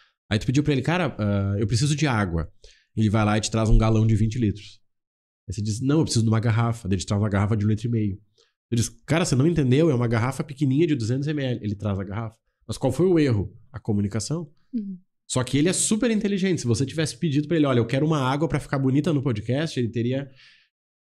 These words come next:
Speaker 1: né, conseguido algo melhor do que você faria sozinho. Então, o nosso problema, e aí é um problema do mundo atual, a gente não sabe dar uma ordem, a gente não sabe comunicar.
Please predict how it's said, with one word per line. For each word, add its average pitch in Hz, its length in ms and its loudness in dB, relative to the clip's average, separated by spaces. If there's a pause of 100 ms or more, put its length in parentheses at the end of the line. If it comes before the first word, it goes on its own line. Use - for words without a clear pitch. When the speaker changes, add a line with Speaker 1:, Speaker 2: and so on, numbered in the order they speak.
Speaker 1:
né, 117 160 2
conseguido 135 420 0
algo 139 160 0
melhor 170 440 2
do 170 80 -4
que 175 80 -6
você 165 200 -4
faria 156 280 -4
sozinho. 156 340 -4 (340)
Então, 123 220 0
o 127 60 2
nosso 156 340 2
problema, 131 640 2
e 101 160 4
aí 104 80 2
é 107 40 0
um 110 60 0
problema 104 400 0 (160)
do 101 160 0
mundo 104 240 2
atual, 104 560 0 (300)
a 101 60 -4
gente 110 200 0
não 135 160 2
sabe 131 340 0
dar 131 140 0
uma 131 160 0
ordem, 113 320 0
a - 20 0
gente - 100 -4
não 120 60 2
sabe 135 200 0
comunicar. 151 600 0